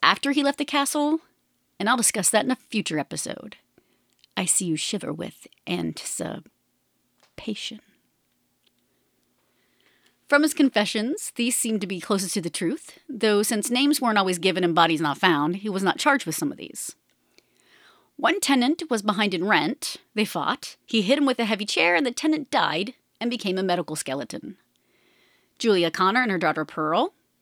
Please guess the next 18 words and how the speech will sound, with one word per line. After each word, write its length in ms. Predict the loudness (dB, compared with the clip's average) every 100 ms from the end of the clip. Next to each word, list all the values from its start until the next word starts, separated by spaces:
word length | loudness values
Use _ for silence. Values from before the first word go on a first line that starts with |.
| _ _
He 140 | -4
said 160 | -2 -2
he 80 | -4
po-, 180 | -4 -6 _ _ -18
poisoned 520 | -6 -2 0 -2 -4 -4
Pearl. 480 | -4 -4 -4 -10 -18 _ _ _ _ _ _ _ _ _ _ _ 0
Charles 360 | 4 4 2
Cole, 500 | -4 -2 0 0 -2 _ _ _ _ -2
a 80 |
Southern 360 | 2 2 2 0
speculator 640 | 0 0 0 -2 -2 -2
he 140 | -2 -4
lured 320 | -2 -2 -2
to 40 | -6
Chicago 480 | -6 -2 -2 -2
to 140 | -4 -4
the 80 | -4
castle, 480 | -4 -4 -4 -6